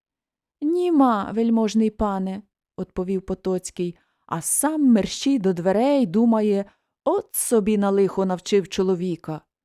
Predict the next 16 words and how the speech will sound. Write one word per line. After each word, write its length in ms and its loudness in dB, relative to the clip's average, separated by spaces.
щоб 260 0
не 140 2
задав 420 2
він 200 6
мені 240 6
такої 420 0
прочуханки, 880 0
як 260 0
я 260 0
йому 260 0
вчора". 500 -6
"Німа", 760 -2
крикнув 460 -4
Кондратович, 760 -2
простягаючи 840 -4
руку. 460 -6